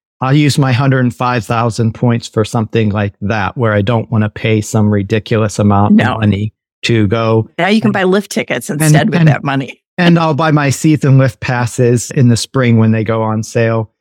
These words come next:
Speaker 1: so that I don't have to pay three hundred dollars per day per person to, to go skiing. But one of the things I found with that, and for members that will have to watch, and you kinda touched on this already with your,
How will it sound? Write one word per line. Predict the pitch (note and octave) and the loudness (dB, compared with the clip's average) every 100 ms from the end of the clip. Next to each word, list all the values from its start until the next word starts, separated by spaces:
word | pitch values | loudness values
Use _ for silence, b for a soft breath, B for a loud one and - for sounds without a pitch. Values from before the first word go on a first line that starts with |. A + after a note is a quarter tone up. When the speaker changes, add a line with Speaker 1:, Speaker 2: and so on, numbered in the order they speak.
| _ - | _ -6
Speaker 1:
so | A2+ | -2
that | A2 | 0
I | A2 | 0
don't | G#2+ A#2 - | 0 -2 -4
have | B2+ - | -8 -6
to | A2 | -10
pay | - A#2+ G#2+ | -4 -2 -2
three | - A#2+ | 0 -2
hundred | G2+ A2 G#2+ | 0 0 -2
dollars | A2 G#2+ G#2+ G#2 | 0 0 0 0
per | - A#2 | -2 -2
day | G2 G#2+ G#2 | 0 0 -2
per | - G#2 | -2 -4
person | - A2 G2 G#2+ G#2 G#2+ | 0 0 0 0 -2 -4
to, | - A2 G#2 G2+ | -4 0 0 0
to | B2 | -2
go | G#2 G#2+ | -2 -2
skiing. | - - A#2+ G#2 G#2 G#2+ _ - | -4 -2 0 0 -2 -8 _ -4
But | E3+ C3 - _ _ | -2 -2 -4 _ _
one | E3 G#3 G3 | 0 4 4
of | D3+ | 4
the | |
things | B2 F3 D3 | 2 2 2
I | C3 | 0
found | - C#3 C#3 | -2 0 2
with | A2 F#2+ | 2 0
that, | A2+ A#2+ - | -4 -4 -4
and | C3 A#2+ A2+ - | -2 0 -2 -2
for | A#2 A2+ A2 | 0 0 0
members | A#2+ B2 A#2+ A#2+ - | 0 0 2 0 -2
that | A2+ A2 | -2 -2
will | |
have | G#2+ A#2+ - | -2 -2 0
to | |
watch, | A2+ A#2 - | 0 0 0
and | G#2 A#2 | 2 2
you | C3+ | 2
kinda | C3+ A#2 | 0 0
touched | - C#3 - - | 0 -4 -4 -2
on | A#2 A#2 | 0 2
this | G#2+ | 0
already | A#2 A2 A2+ A2 | 0 0 0 0
with | G#2+ G#2 - | 0 -2 -2
your, | A2 G2+ G2+ | 0 0 0